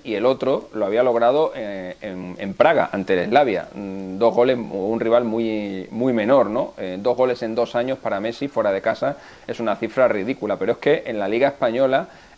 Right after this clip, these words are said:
eh, fuera de casa, gol que de verdad sirva para algo, no para el tres cero, para el cuatro cero, no metes hace más de un año. El gol con el que ganó el Barcelona en el, en el Calderón en el año, bueno, en el Calderón no, en el nuevo Metropolitano en el año dos mil, dos mil diecinueve.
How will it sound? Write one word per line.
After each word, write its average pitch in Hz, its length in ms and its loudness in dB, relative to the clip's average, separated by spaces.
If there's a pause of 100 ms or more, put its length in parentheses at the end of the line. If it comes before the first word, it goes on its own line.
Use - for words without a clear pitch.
eh, 101 200 -4
fuera 131 220 2
de 127 100 2
casa, 123 420 0
gol 135 600 0 (140)
que 117 160 -2
de 107 160 0
verdad 104 280 0
sirva 123 360 0
para 101 180 2
algo, 143 300 0
no 117 140 -2
para 104 260 0
el 98 80 -8
tres 104 260 -8
cero, 110 260 -2
para 104 140 -2
el 95 80 -8
cuatro 101 320 -2
cero, 123 220 -2
no 131 100 -2
metes 123 260 -4
hace 120 220 -6
más 123 160 -4
de 127 80 -4
un 98 80 -6
año. 123 300 -4
El 95 80 -8
gol 120 320 0
con 113 160 0
el 107 100 -2
que 104 140 0
ganó 101 240 0
el 110 60 0
Barcelona 107 540 0 (280)
en 107 160 -6
el, 104 340 0
en 113 140 0
el 113 140 0
Calderón 110 440 4
en 135 100 2
el 113 120 2
año, 123 300 2
bueno, 120 180 0
en 101 80 -2
el 92 60 -4
Calderón 110 340 0
no, 120 100 4
en 95 140 -4
el 92 120 -6
nuevo 110 200 2
Metropolitano 113 800 0 (240)
en 110 140 -4
el 104 60 -2
año 120 200 2
dos 117 100 2
mil, 113 560 2
dos 113 140 0
mil 113 160 -2
diecinueve. 104 420 0